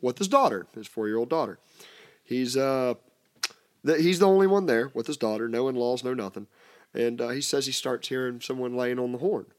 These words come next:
And he's like, "All right, like, you know, take to, gotta get his four-year-old out of the pool, gotta dry her off, gotta get her inside, gotta," he's like, "You know, this is like a five,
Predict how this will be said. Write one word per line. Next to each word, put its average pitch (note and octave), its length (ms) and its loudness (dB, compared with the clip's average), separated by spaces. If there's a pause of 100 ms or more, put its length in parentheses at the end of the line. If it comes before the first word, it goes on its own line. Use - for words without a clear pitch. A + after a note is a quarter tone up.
(640)
And G#2+ 160 -6
he's G#2+ 140 -10
like, G#2 160 -10
"All C3 60 -4
right, A#2+ 320 -2
like, A2 260 -10
you A2+ 140 -8
know, G#2 140 -10
take A#2+ 420 -6
to, A#2 100 -8
gotta A#2 320 -6
get B2 80 -4
his B2 100 -8
four-year-old B2 460 4
out A#2+ 120 4
of B2+ 40 2
the A#2+ 60 -2
pool, A2+ 280 -2
gotta A#2 160 -4
dry A2+ 220 0
her B2 160 2
off, A#2 260 -2
gotta A2 180 -6
get A#2+ 140 0
her B2 140 4
inside, A2 480 -4
gotta," G#2+ 220 -6
he's G#2+ 160 -8
like, G2+ 160 -10
"You D#3 60 -8
know, A#2 100 -6
this C3+ 140 -2
is - 40 -8
like A#2 140 -2
a - 40 -16
five, A2+ 280 -4